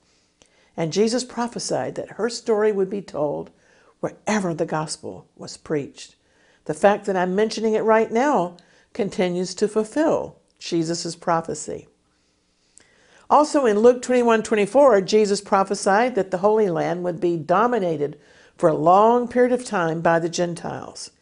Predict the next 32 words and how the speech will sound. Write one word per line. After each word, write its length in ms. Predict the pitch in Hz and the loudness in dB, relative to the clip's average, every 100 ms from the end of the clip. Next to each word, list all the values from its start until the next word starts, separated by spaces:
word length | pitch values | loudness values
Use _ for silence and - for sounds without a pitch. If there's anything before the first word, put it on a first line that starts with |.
| _ _ _ _ _ | _ _ _ _ _
He 120 | - | -2
also 280 | 156 165 185 | 0 2 0
prophesied 640 | 185 202 202 196 220 214 | 2 2 2 0 2 4
that 100 | 202 | 4
his 120 | 196 | 2
Jewish 320 | - 214 214 202 | 2 4 4 4
nation 420 | 208 226 233 233 | 2 2 0 -4
would 120 | 233 | -2
be 120 | 254 | -2
scattered 680 | 247 - 254 285 233 - - - | -4 -4 -2 0 0 -4 -8 -8
and 200 | 180 180 | -8 -2
persecuted, 840 | 233 262 262 262 190 180 147 - _ _ _ _ _ - | 4 4 2 -6 -4 -4 -6 -10 _ _ _ _ _ 0
but 200 | 233 233 | 2 6
that 200 | 240 208 | 6 6
his 220 | 214 196 | 2 -2
nation 480 | 196 240 247 208 185 | 2 2 2 -2 0
would 160 | 185 185 | 0 2
survive 800 | - 180 180 180 208 285 - _ _ _ _ _ - | 2 4 4 4 4 2 -2 _ _ _ _ _ -2
and 300 | 202 190 190 | 2 2 4
once 320 | 208 294 285 | 4 2 2
again 540 | 320 311 320 240 180 190 208 | -2 2 4 4 2 -2 -2
enjoy 640 | 190 165 220 247 170 165 | -2 2 6 6 6 2
self-rule 1000 | 165 - 202 226 233 247 269 185 101 98 _ _ _ _ _ _ | -6 2 4 4 2 0 4 4 2 -6 _ _ _ _ _ _
at 200 | - 180 | 0 0
the 40 | - | 0
conclusion 840 | 175 160 - 311 294 156 135 131 - | -6 -8 0 2 4 2 -2 -6 -6
of 140 | 160 | -4
the 80 | 151 | -4
times 720 | - - 208 151 131 127 - | -6 -2 0 0 -4 -12 -8
of 100 | 165 | -4
the 80 | 165 | -4
Gentiles. 840 | 170 165 156 151 131 - - | -2 -4 -4 -10 -10 -14 -16